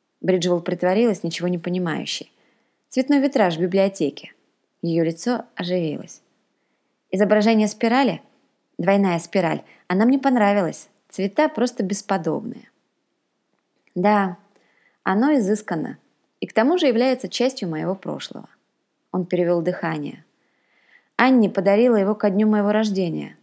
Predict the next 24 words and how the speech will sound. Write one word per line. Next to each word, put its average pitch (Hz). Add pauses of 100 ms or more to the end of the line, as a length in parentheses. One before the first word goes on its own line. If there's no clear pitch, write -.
(320)
когда 185
мне 202
исполнился 190
сорок 175
один 170
год. 147 (720)
Это 311
была 208
первая 262
годовщина 170
нашей 170
свадьбы. 147 (600)
К -
тому 220
же 202 (240)
это 190
совпало 214
ещё 185
и 220
с -
вручением 196
мне 196
Нобелевской 202
премии. 175